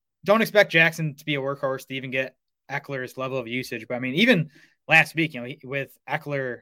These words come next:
limited in that Thursday night game against the Chiefs, uh, Jackson had thirteen carries for eighty-six yards, caught his lone target. I think, you know, thirteen carries sounds about right. I think he'll get some more action in the passing game, and it's the Texans.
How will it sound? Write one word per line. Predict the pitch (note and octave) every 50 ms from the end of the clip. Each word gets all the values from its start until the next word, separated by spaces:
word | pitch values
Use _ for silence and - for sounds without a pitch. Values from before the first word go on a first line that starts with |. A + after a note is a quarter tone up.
| _ _ -
limited | B2+ B2+ B2+ D3+ D#3+ C#3 B2 A#2+ A#2 A#2
in | A#2+ B2
that | B2 A#2+ -
Thursday | - C3 C3 - B2+
night | A#2 A#2+ B2+ C3
game | - B2+ B2 A#2+
against | A#2+ A2+ A#2+ A#2 -
the | -
Chiefs, | - - - B2+ C3 A#2+ A#2+ - - - _ _ _ _ _ -
uh, | A#2+ B2 A#2+ A2+ A#2
Jackson | A2+ C#3 C#3+ D3+ D#3 - F3
had | D#3+ D3 -
thirteen | D#3 D#3 D#3 D#3 - D3+ C#3 -
carries | - C3 C#3 C#3+ C#3 B2+ -
for | - A2+
eighty-six | G#2+ B2 B2+ B2 - - B2 - -
yards, | B2 A#2+ A#2+ B2 B2 B2 B2 A#2+ - -
caught | - - C#3 C3 - -
his | C3 B2 A#2 A#2
lone | B2 B2 B2 B2
target. | B2 B2+ A#2+ A#2+ A#2+ B2+ B2
I | D3
think, | E3 A3 A3+ A3 -
you | A3
know, | G3
thirteen | E3 D#3+ E3 E3 E3 D#3+ - F3 F3 E3+ D#3+ D#3+
carries | - D3+ D#3 D#3+ D3+ D3
sounds | D3 D3+ C#3+
about | C#3+ C#3+ C#3+
right. | C#3+ D3 D3 C3+
I | -
think | - C3+ -
he'll | C3+ B2+
get | C3+ B2+ -
some | D3
more | C#3+ C3+ B2
action | C3 C3+ C3+ - - C3 B2 B2 B2 _ _ _ _ _
in | D3 C#3+
the | B2+ A#2+
passing | - C3+ C#3 C#3+ - D3+ C3
game, | A#2+ A#2+ A#2 A#2 A#2 A2+ A2+ - _ _ _ _ _ -
and | D3+ D#3
it's | D3 D3
the | - B2+
Texans. | - D#3+ D#3 D#3 - G#2+ G#2 G#2+ G2+ - - -